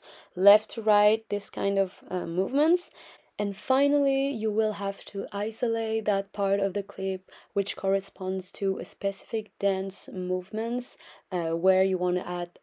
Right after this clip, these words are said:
the tracking effect. So yeah, those are the three main steps. All right, let's get started. So here I can see that we are doing Charleston to the back. And so as we are stepping back,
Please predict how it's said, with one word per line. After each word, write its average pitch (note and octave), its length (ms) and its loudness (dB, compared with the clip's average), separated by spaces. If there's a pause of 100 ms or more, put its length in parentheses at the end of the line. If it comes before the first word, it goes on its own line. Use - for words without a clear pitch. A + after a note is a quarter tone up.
the F3 140 -4
tracking E3+ 440 -8
effect. - 440 -14 (200)
So - 220 -2
yeah, F3+ 320 0
those G3+ 440 0
are G3 380 4
the G3 140 -4
three F#3+ 340 -2
main F3+ 300 -4
steps. - 560 -16 (360)
All B3 100 4
right, F3+ 180 4
let's A3+ 420 0
get A#3+ 180 0
started. F3 440 -2
So F#3+ 320 -2
here C#4+ 560 2
I A#3 80 -2
can A#3+ 220 -6
see A#3 340 -6
that G3+ 340 0
we G#3 160 -4
are G3+ 140 2
doing G3 320 -6
Charleston A3+ 640 -6
to B3 160 -4
the A#3 100 2
back. F#3+ 460 -4 (420)
And G#3+ 200 -4
so G#3 500 0
as G3 320 -4
we G#3 180 -2
are G#3 160 2
stepping B3 440 -6
back, C4+ 360 -4